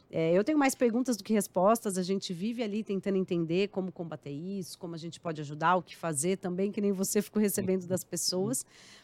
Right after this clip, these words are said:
E acho que no fim do dia isso só reforça a necessidade da gente discutir sobre isso, entender que o digital não é ferramenta, não é um celular que você compra e usa e tem uma rapidez, porque em vez de você enviar carta pelo correio, você envia por aqui,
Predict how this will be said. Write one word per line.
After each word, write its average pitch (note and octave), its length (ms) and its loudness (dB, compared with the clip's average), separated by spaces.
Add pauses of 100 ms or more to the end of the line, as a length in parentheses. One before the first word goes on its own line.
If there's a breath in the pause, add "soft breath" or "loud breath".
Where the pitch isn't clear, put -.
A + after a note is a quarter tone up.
(220 loud breath)
E A#3+ 120 6
acho C4+ 280 6
que - 80 -2
no D#4 120 2
fim C4+ 200 0
do A3 140 -2
dia G#3 320 0
isso C#4 180 -2
só C4+ 220 0
reforça C#4 760 2
a - 20 2
necessidade A3+ 760 2
da B3 120 0
gente A3 320 -2
discutir - 580 -6
sobre A3+ 300 -2
isso, G3 420 -2 (320 soft breath)
entender A#3 340 0
que D4 120 -4
o - 20 0
digital A3+ 540 0
não A3 180 2
é E4+ 60 2
ferramenta, G#3+ 760 2
não F#3 220 4
é G#3+ 100 4
um A#3 80 2
celular F#3+ 460 2
que F#3+ 100 -12
você F3+ 220 -4
compra F#3 400 -2
e F3+ 80 -4
usa F3+ 420 -2
e F3 220 -2
tem F3 240 -4
uma E3 360 -2
rapidez, F3 760 0
porque - 280 -10
em F3 120 0
vez F3 200 -2
de - 80 -14
você D#3+ 220 -4
enviar E3 300 0
carta D#3+ 260 -2
pelo D#3+ 160 -2
correio, E3 300 0
você - 120 -2
envia D#3+ 220 -2
por D#3 160 -8
aqui, G3+ 380 -8